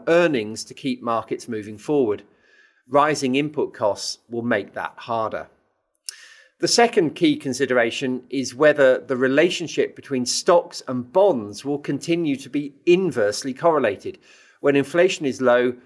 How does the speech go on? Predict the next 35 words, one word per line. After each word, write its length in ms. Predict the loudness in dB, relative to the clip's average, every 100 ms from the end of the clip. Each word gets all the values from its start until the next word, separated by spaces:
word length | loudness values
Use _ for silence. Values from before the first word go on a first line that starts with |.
| _ _
bonds 340 | 4 4 -2
and 100 | -6
shares 320 | 0 2 2 2
tend 280 | -4 -4
to 100 | -4
react 380 | 0 0 0 2
differently 640 | 2 2 -6 -8 -8 -10 _ _ _
to 100 | 0
various 480 | 2 2 0 -4 -6
economic 640 | -6 -2 -2 -2 -6 -8
influences. 800 | -2 -2 -2 -4 -4 -10 -10 -12 -20 _ _
When 140 | -2 -2
it 180 | 0 2
rises, 600 | 2 2 2 0 0 -10 _ _
they 160 | 0 0
can 180 | 0 -8
instead 640 | -6 -8 0 2 2 -4
move 320 | -8 -8 -8
in 200 | -8 -10
tandem. 560 | -8 -4 -4 -4 -8 -12 _ _ _ -20 -20 -20 _
That's 240 | 0 2 2
important 640 | 2 6 4 4 -2 -2
because 300 | -4 -4 -2
investors 680 | 0 2 0 2 0 0 -4 _ _
have 160 | -2 2
been 180 | 2
able 320 | 4 4 2 -4
to 120 | -8
create 440 | -6 2 2 2
a 80 | -4
smoother 640 | -4 -4 2 2 4 2
ride 320 | 4 2 2 -4
in 140 | -8
recent 340 | -10 -10 -12
years 360 | -8 -4 -4